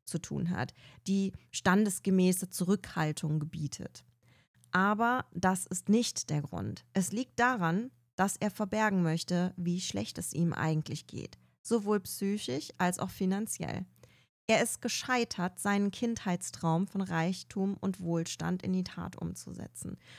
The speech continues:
Und das ist etwas, was niemand erfahren soll. Ehefrau Agnès hat allerdings schon längst bemerkt, dass kein Geld mehr in der Kasse ist und dass ihr Mann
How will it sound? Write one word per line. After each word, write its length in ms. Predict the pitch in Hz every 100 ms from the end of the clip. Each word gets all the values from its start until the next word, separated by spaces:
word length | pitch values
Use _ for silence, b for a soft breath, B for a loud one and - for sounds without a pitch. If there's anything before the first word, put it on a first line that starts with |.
| B -
Und 140 | 190
das 160 | 196 208
ist 180 | -
etwas, 480 | - 190 - 202 - -
was 180 | 190 196
niemand 440 | 190 190 185 185
erfahren 600 | - 196 - 196 175 160
soll. 280 | 165 - - - -
Ehefrau 380 | 247 233 226 220
Agnès 520 | 202 190 208 254 220
hat 180 | 208 180
allerdings 420 | 175 170 165 -
schon 120 | 160
längst 280 | 156 160 -
bemerkt, 460 | 147 147 139 -
dass 220 | 147 - - _ _ _ -
kein 340 | - 170 160
Geld 320 | 156 151 156
mehr 140 | 156 110
in 100 | 143
der 140 | 123
Kasse 340 | - 170 - 131
ist 340 | 127 165 - B B B B
und 180 | 180 175
dass 240 | 175 170 -
ihr 140 | 190 175
Mann 300 | 170 165